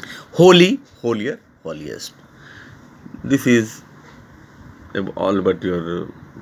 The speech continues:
question five। Question number three, na? Question number three. So must note it accordingly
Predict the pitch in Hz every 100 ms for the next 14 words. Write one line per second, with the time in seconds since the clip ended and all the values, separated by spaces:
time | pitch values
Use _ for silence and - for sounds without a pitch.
0 | - 101 - 123 143 - 98 78 - -
1 | - - - - - - - - - -
2 | - 123 208 262 - - - - 120 123
3 | 170 - 131 98 71 - 120 240 - -
4 | - - - 123 - 113 101 - 92 80
5 | - - - - 110 104 123 151 131 127
6 | 123 143 131 101 107 104 113 135